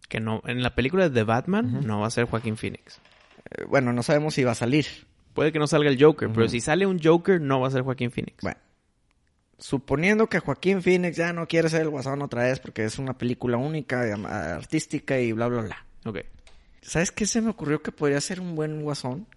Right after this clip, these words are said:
Speaker 1: Mm.
Speaker 2: Y fíjate que este actor no lo conozco tanto, pero el papá de Modern Family.
Speaker 1: ¿Cuál de todos?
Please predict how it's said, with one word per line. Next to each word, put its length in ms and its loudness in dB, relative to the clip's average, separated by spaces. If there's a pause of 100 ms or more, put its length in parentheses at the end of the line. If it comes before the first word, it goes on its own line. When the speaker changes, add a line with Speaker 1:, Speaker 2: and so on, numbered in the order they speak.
(380)
Speaker 1:
Mm. 100 -8 (760)
Speaker 2:
Y 80 -8
fíjate 380 2
que 100 -4
este 160 -2
actor 260 0
no 120 2
lo 180 2
conozco 480 -6
tanto, 1000 -6 (720)
pero 240 2
el 100 0
papá 320 2
de 120 4
Modern 380 0
Family. 560 -2 (1300)
Speaker 1:
¿Cuál 220 -8
de 80 -6
todos? 460 -6